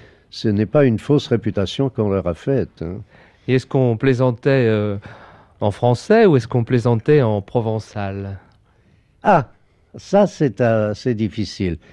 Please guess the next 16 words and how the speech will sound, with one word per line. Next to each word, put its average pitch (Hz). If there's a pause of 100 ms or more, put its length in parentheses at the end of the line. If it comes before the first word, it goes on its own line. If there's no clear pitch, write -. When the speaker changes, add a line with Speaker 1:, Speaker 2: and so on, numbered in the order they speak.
(280)
Speaker 1:
On 90
plaisantait, 110
on 101
parlait, 127
euh, 101
français, 113
bien 90
sûr, 87 (1000)
dans, 92
dans 87
la, 92
disons, 90
la 92
société, 95
euh, 76
un 76